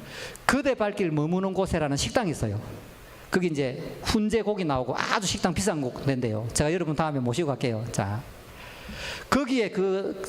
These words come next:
주인이 좀 개짠데요. 사장이 좀 개짠데 시를 막 써갖고 막 벽에 붙여놨어요. 이렇게 좀 개짜거든요. 근데 제가 집회 끝나고 밥을,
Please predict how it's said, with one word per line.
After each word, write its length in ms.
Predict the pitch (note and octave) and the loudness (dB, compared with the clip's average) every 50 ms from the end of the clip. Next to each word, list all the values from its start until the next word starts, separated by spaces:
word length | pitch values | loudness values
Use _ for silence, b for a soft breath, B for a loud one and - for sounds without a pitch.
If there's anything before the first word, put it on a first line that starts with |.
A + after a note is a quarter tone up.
| - - - - - - - | -4 -2 -2 0 -2 -2 0
주인이 260 | - A3+ C4 C#4+ B3+ | 2 2 2 2 2
좀 120 | - F#3 D3 | 0 0 2
개짠데요. 540 | - G#3 B3 C4+ A3+ E3+ C#3+ B2+ A2+ G#2+ - C#3+ | 2 2 2 2 0 0 0 -2 -2 -2 -2 -2
사장이 400 | - - - F#3+ G3 G3 G#3 G#3 | 0 0 2 2 2 2 2 2
좀 100 | G#3 F3 | 0 0
개짠데 400 | D3 F#3+ G#3 G3+ E3+ C#3+ B2+ B2+ | 2 2 2 2 2 2 2 0
시를 400 | A#2+ - - - E4+ F4+ F4+ C4 | 2 2 2 2 2 2 2 2
막 180 | G3 E3+ D#3+ - | 2 0 0 0
써갖고 280 | - G#3+ G3+ F3+ - | 2 2 2 2 0
막 180 | D#3 C#3 A#2+ - | 0 -2 0 0
벽에 180 | - C4 A#3+ G#3 | 2 2 2 0
붙여놨어요. 540 | - D4 - - B3+ E3+ B2+ - D#3 A#2+ | 0 0 0 0 0 0 0 0 0 0
이렇게 240 | B2 C3+ B2+ - A2 F#2+ F#2 - - - - - - - - - - - B B B B B B - | 0 0 0 0 -2 -2 -4 -8 -12 -14 -16 -16 -18 -18 -18 -18 -16 -12 B B B B B B 0
좀 120 | - - | 2 4
개짜거든요. 680 | - G3+ A#3+ - B3 F3+ D3+ C#3 B2 A2+ A2+ A2+ G#2 A2+ A#2 - B B B B B B B B B B B B | 4 2 2 2 0 0 0 0 0 0 0 -2 -2 -4 -6 -8 B B B B B B B B B B B B
근데 460 | - D4+ D#4+ D4+ C4 A3 G#3 G3 D#3+ | 2 2 4 4 4 4 4 2 2
제가 720 | D3 - F#3+ G#3+ A#3+ G3+ E3+ E3+ - - - - G3+ G3+ - - - - - - - - - - - - - - - - | 0 2 2 4 4 2 0 -2 -6 -8 -6 -6 -6 -6 -8 -10 -12 -14 -16 -18 -18 -18 -18 -20 -18 -18 -18 -16 -6 0
집회 260 | - - C#4 - D4 C#4+ | 0 2 2 2 2 2
끝나고 340 | - A#3+ A3+ A3 G3+ F3 | 2 2 2 2 2 2
밥을, 340 | D3 G3+ A#3+ B3 C4+ B3+ B3 | 2 2 2 2 0 0 -2